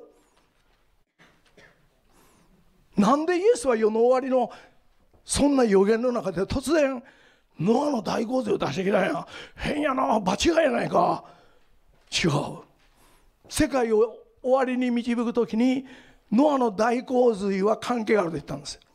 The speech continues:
つまり大洪水の結果、ノアの大洪水の結果、世界が全部変わった。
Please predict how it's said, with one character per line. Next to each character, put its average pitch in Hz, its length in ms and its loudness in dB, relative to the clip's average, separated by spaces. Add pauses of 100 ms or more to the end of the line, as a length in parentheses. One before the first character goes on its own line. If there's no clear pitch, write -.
(1080)
つ - 120 -2
ま 294 100 4
り 214 260 -2
大 294 260 2
洪 320 240 2
水 233 200 0
の 190 120 0
結 - 220 -6
果、 214 240 0
ノ 226 160 2
ア - 20 -2
の 220 120 -2
大 220 180 2
洪 226 160 4
水 196 120 2
の 160 60 -2
結 196 180 -4
果、 - 200 -4 (260)
世 - 140 -2
界 254 180 0
が 165 140 -4
全 285 260 0
部 294 80 2
変 208 120 2
わ - 40 0
っ - 40 -8
た。 - 200 -14